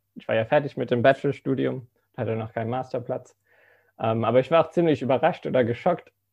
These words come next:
weil ich hatte keine Ahnung, wie ich da irgendwie helfen konnte. Äh, ich hab mir gedacht, irgendwie, ihr macht das doch alle viel besser als ich. <laughs> Was soll ich hier machen?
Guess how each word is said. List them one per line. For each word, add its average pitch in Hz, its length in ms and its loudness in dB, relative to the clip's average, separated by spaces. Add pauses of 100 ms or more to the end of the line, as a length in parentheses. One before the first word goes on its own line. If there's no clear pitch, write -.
(160)
weil 123 360 6
ich 117 100 -2
hatte 135 180 0
keine 143 280 0
Ahnung, 127 360 0
wie 139 120 0
ich 131 140 -6
da 123 460 4
irgendwie 120 380 0
helfen 143 460 2 (360)
konnte. 160 520 0 (520)
Äh, 123 200 4
ich 127 120 -2
hab 143 100 0
mir 135 140 0
gedacht, 127 320 0
irgendwie, 127 460 -2 (120)
ihr 139 140 2
macht 143 220 -4
das 147 120 -6
doch 127 120 -6
alle 135 180 0
viel 120 140 -2
besser 165 300 4
als 123 200 2
ich. 151 340 0 (100)
<laughs> - 100 -20
Was - 180 4
soll 165 180 -2
ich - 160 0
hier 160 160 0
machen? 160 440 -2